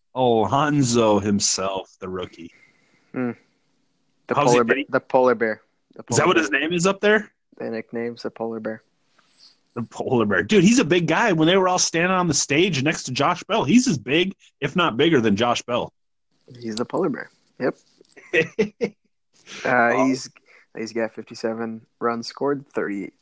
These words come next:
Speaker 2: home runs, sixty-eight R B Is. He's batting two eighty. The two eighty average is great to see in a home run hitter like that. So
Speaker 1: Yeah. Yes,
Speaker 2: future's
Speaker 1: it is.
Speaker 2: bright there. Future's bright there, and I remember him getting picked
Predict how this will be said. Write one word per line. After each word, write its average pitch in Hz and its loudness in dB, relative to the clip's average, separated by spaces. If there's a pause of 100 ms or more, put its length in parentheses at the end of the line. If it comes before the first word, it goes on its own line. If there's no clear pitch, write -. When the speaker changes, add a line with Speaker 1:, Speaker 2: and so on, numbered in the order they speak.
Speaker 2:
home 120 -6
runs, 123 -6 (840)
sixty-eight - -6
R 110 0
B 113 0
Is. 113 0
He's 110 -10
batting 107 -4
two 107 -4
eighty. 78 -6 (460)
The 104 0 (480)
two 170 4
eighty 131 4
average 110 0
is 107 -14 (100)
great - -12
to - -14
see - -12 (280)
in 110 -6
a 110 -8
home 113 -6
run 107 -6
hitter 110 -4
like - -8
that. 82 -6
So - -6 (720)
Speaker 1:
Yeah. 117 -6 (100)
Yes, 92 -4 (260)
Speaker 2:
future's 139 2
Speaker 1:
it - -4
is. 98 -8
Speaker 2:
bright 127 2
there. 117 -2
Future's 143 -4
bright 127 0
there, 123 2
and 120 -2
I 107 -8
remember 117 -6
him 120 -12
getting 110 -12
picked - -6